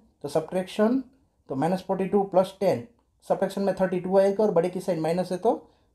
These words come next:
माइनस, तो माइनस थर्टी टू। ओके, अभी आगे नहीं होगा। क्यों नहीं होगा? अभी ये आपको रिमाइंडर मिल गई, अभी ये आगे क्यों नहीं होगा? क्योंकि इसका जो रिमाइंडर जो है ना, उसका डिग्री कौन सा है? वन डिग्री है, और डिवाइजर का डिग्री कौन सा है?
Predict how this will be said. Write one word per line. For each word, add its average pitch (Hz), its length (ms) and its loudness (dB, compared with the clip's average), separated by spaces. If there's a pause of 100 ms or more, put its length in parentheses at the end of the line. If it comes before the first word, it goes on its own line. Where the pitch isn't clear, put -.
(100)
माइनस, 165 380 0
तो 147 60 -4
माइनस 139 400 -2
थर्टी 156 260 -2
टू। 123 220 -10 (760)
ओके, 202 220 0 (520)
अभी 240 240 6
आगे 226 260 8
नहीं 240 180 4
होगा। 185 200 4
क्यों 240 340 2
नहीं 226 180 0
होगा? 202 240 4
अभी 208 300 -2 (260)
ये 208 240 4
आपको 202 320 4
रिमाइंडर 202 400 4
मिल 185 200 0
गई, 143 240 0 (920)
अभी 170 180 2
ये 208 200 4
आगे 208 240 2
क्यों 226 180 -2
नहीं 220 120 4
होगा? 208 120 4
क्योंकि 214 320 -4
इसका 208 520 2
जो 196 500 -2 (220)
रिमाइंडर 214 400 4
जो 214 100 0
है 220 180 0
ना, 151 200 -6 (300)
उसका 202 280 2
डिग्री 208 280 0
कौन 220 240 4
सा 220 160 4
है? 214 140 2
वन 202 260 6
डिग्री 139 260 -2
है, 104 180 -12 (680)
और 151 100 2
डिवाइजर 208 380 6
का 220 100 6
डिग्री 214 260 2
कौन 220 180 4
सा 220 160 2
है? 220 160 0